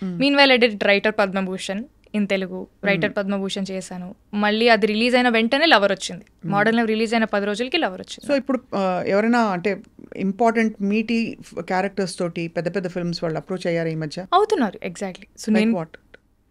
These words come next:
Speaker 2: Like what అంటే, of course, Lover was a very meaty character, మీరు అన్నట్టే.
Speaker 1: ఆ,
Speaker 2: అంటే, it had
Speaker 1: Lover
Speaker 2: good
Speaker 1: చాలా,
Speaker 2: subs-,
Speaker 1: అవును.
Speaker 2: substance అన్నమాట. So, తమిళ్లో కూడా అంటే, I don't think I can reveal, but చేస్తున్నానో లేదో కూడా ఇంకా తెలియదు కానీ, but very, very good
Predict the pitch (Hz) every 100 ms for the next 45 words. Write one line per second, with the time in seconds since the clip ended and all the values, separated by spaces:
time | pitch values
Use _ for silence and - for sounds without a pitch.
0 | _ _ _ _ _ - - - - -
1 | 277 277 381 359 - 311 294 240 208 220
2 | 285 285 262 220 247 214 208 220 202 190
3 | 196 196 190 190 214 208 180 190 277 311
4 | 262 226 226 262 311 349 214 240 269 254
5 | - - 277 208 - 233 208 180 170 180
6 | 190 - - - - 302 294 240 277 302
7 | 302 269 220 233 196 202 262 269 269 262
8 | 254 208 226 240 285 320 233 220 - 202
9 | 214 254 240 226 220 240 202 220 220 214
10 | 233 214 208 381 - - - 269 233 226
11 | 240 233 214 196 - 202